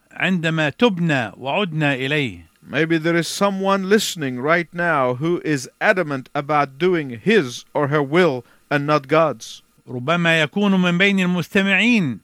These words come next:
Speaker 1: من هو مصمم بعناد أن يعمل إرادته أو أن تعمل إرادتها وليس إرادة الله.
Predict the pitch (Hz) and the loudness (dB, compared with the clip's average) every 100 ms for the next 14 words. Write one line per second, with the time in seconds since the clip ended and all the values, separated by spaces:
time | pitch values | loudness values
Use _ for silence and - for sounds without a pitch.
0 | - 185 190 202 196 180 175 - 240 226 | -4 -2 0 2 2 2 0 2 2 4
1 | 220 208 202 190 180 185 214 247 208 135 | 4 4 4 2 2 2 4 4 2 0
2 | 120 - 165 180 220 277 247 208 196 196 | -8 -6 -4 -2 0 0 0 0 2 0
3 | 180 185 185 226 - 156 135 101 - - | 2 0 2 2 0 0 -2 -6 -14 -4
4 | 170 170 165 156 113 226 180 165 160 165 | -2 0 0 0 0 0 2 0 0 0
5 | 165 160 226 - 160 127 107 82 _ 123 | 2 4 2 2 0 0 -4 -10 _ -4
6 | 147 202 196 - 165 156 127 _ - 160 | 0 2 0 0 2 2 -2 _ -6 -2
7 | 180 214 175 139 143 131 117 92 | -2 -2 -6 -4 -6 -4 -6 -6